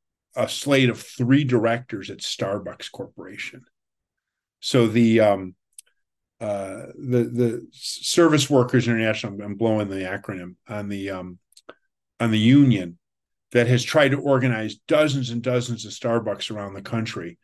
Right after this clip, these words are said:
has also decided to nominate three distinguished, um, you know, labor proponents, uh, you know, who are, you know,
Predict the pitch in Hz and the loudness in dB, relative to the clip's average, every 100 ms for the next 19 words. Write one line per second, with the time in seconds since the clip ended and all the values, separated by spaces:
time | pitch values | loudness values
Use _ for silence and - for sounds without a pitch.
0 | _ _ _ - 123 - 131 139 147 151 | _ _ _ -4 -2 2 4 6 6 2
1 | 120 113 - 113 110 101 - 117 101 - | 2 0 0 2 0 -4 -6 -8 -8 -12
2 | 120 113 120 131 123 113 98 98 - 127 | -4 0 2 4 4 4 -2 -8 -2 4
3 | 143 156 135 123 127 - 135 139 135 117 | 6 6 4 0 -2 0 2 4 4 2
4 | - - - _ _ _ _ _ _ - | 0 -8 -20 _ _ _ _ _ _ -2
5 | 113 104 98 95 95 _ _ _ _ _ | 0 0 -4 -12 -16 _ _ _ _ _
6 | 120 113 104 117 123 120 104 - 117 113 | -2 -2 2 4 4 2 0 -2 -4 -4
7 | 101 95 87 - - - _ _ _ _ | -6 -8 -12 -10 -8 -10 _ _ _ _
8 | _ _ _ 104 95 85 82 - 120 101 | _ _ _ -2 -2 -4 -8 -2 0 2
9 | 107 95 104 131 92 | 4 4 4 0 -2